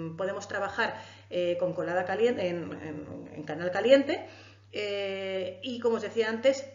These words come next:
sin cambios de parámetro de proceso. Habitualmente, para purgar requerimos de una a tres veces la capacidad del, del cilindro,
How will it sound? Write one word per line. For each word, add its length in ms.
sin 400
cambios 300
de 60
parámetro 420
de 80
proceso. 340
Habitualmente, 760
para 200
purgar 340
requerimos 560
de 140
una 280
a 80
tres 240
veces 320
la 120
capacidad 560
del, 840
del 240
cilindro, 560